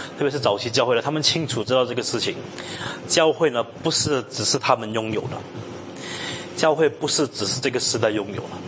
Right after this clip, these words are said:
教会是要继续下去的。那这个所谓的这个不孝有三，我看到这个孟-，孟子看到一个很重要的事情，他看到这一个的一个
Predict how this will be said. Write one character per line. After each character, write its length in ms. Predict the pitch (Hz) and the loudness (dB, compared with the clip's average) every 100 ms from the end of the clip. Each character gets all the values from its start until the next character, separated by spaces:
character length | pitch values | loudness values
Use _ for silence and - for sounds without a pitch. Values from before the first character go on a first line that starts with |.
| - - - - | -8 -8 -8 2
教 140 | 143 | 4
会 140 | 139 | 6
是 180 | 127 - | 4 2
要 100 | 127 | 2
继 180 | 117 127 | 2 0
续 140 | - | 0
下 200 | 113 117 | 2 0
去 180 | 104 - | 0 -4
的。 60 | 90 - - - - - - - - | -6 -10 -12 -14 -12 -12 -12 -10 -2
那 100 | 160 | 0
这 140 | 147 180 | 2 4
个 160 | 180 | 4
所 140 | 135 131 | 4 2
谓 80 | |
的 80 | 147 | 2
这 100 | 139 | 2
个 140 | 156 147 - - - | 2 2 -4 -14 -4
不 100 | 185 | -2
孝 240 | - - 135 | 2 4 4
有 140 | 104 | 2
三， 140 | 151 | 0
我 60 | 135 | 2
看 120 | 180 | 4
到 40 | 185 | 4
这 80 | |
个 80 | 185 | 2
孟-， 220 | 151 151 131 | 2 0 0
孟 180 | 156 160 | -2 0
子 120 | 113 | -2
看 100 | 110 | 0
到 80 | 143 | 2
一 80 | 139 | 2
个 80 | 110 | 0
很 120 | 104 | 0
重 120 | 117 | 0
要 60 | 110 | 2
的 80 | |
事 140 | 101 113 | 0 0
情， 140 | 113 | 0
他 100 | 117 | 0
看 200 | 139 175 | -2 2
到 140 | 165 147 | 4 4
这 200 | - 160 | 2 0
一 100 | 160 | 2
个 200 | 151 147 | 2 2
的 140 | 123 | 2
一 100 | 139 | 2
个 240 | 131 131 | 2 2